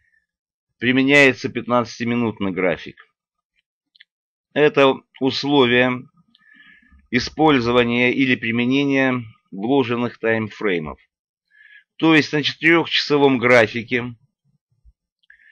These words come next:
вспомним дивергенции и конвергенции, это конвергенция,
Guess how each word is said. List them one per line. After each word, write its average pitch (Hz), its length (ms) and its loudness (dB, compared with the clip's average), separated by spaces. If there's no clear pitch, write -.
вспомним 131 580 2
дивергенции 123 960 0
и 131 140 -4
конвергенции, 113 1000 -2
это 120 320 -2
конвергенция, 127 1120 -2